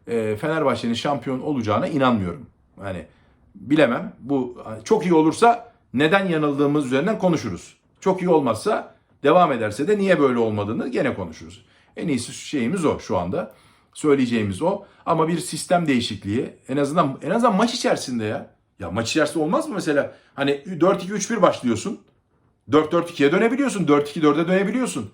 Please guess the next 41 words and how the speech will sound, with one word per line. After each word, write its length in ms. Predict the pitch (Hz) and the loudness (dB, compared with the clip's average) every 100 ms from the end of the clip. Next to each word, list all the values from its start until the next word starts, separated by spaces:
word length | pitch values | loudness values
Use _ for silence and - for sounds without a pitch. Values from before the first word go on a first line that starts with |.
| _ - | _ -10
Hani 140 | 101 | -8
bir 60 | - | 0
şeyleri 280 | 135 175 | 2 4
değiştiriyorsun. 580 | 196 180 - 247 233 185 | 2 -2 -2 -2 -2 4
Bazen 340 | 139 143 180 175 - _ _ | 4 4 -2 -6 -18 _ _
direkt 260 | 120 208 208 | 2 2 2
mesela 480 | 175 175 175 175 - - | -2 2 2 0 -6 2
dörtlüden 420 | 139 156 175 180 | 2 2 0 0
üçlüye 360 | 185 - 185 190 | 0 0 2 4
dönüyorsun. 380 | 175 156 151 175 | 4 2 0 -2
Tamamen 440 | 156 175 180 165 | 2 4 2 -2
altı 360 | 165 135 135 - | -2 -2 -2 -6
kişiyle 320 | - 156 147 | -8 0 2
falan 260 | 143 151 147 | 4 2 0
gidiyorsun. 460 | 120 98 - 92 - - | -2 -4 -6 -14 -14 -8
Hani 160 | 110 | -4
bunları 280 | 113 127 196 | 0 2 4
da 60 | 247 | 4
yapan, 400 | 196 170 127 - _ _ _ - | 4 2 0 -10 _ _ _ -6
e, 360 | 104 104 101 | -2 0 -2
teknik 300 | 98 120 123 | -4 -6 -2
adamlar 320 | 127 113 110 107 | 2 2 2 -2
olabiliyor. 520 | 101 98 95 135 - - _ _ | -2 -2 -2 -2 -4 -10 _ _
Hani 220 | - 170 175 | -4 -2 2
ben 260 | 214 226 | 0 0
Fenerbahçe'de 680 | 185 190 214 196 - 190 180 | 0 2 2 0 0 -2 0
bu 240 | 190 190 - - - | -2 -4 -12 -20 -6
en 100 | 175 | -2
azından 360 | 220 202 180 147 | 0 2 2 2
maç 220 | 190 190 | 0 0
içerisinde, 680 | 160 139 - 127 117 107 - | 2 2 2 0 0 0 -4
mesela 200 | 120 131 | -6 -6
işte 120 | 120 | -6
Sivas 360 | - 165 151 151 | -2 2 2 2
maçında 360 | 139 160 160 | -4 -2 -2
da 20 | 127 | -2
işte 140 | 113 | -2
maçı 240 | 110 113 | -2 -2
kazanman 480 | - 120 131 156 160 | 0 2 4 2 2
lazım, 220 | 127 110 | 2 0
evindesin. 540 | 117 127 151 139 147 | -2 -2 -2 -4 -6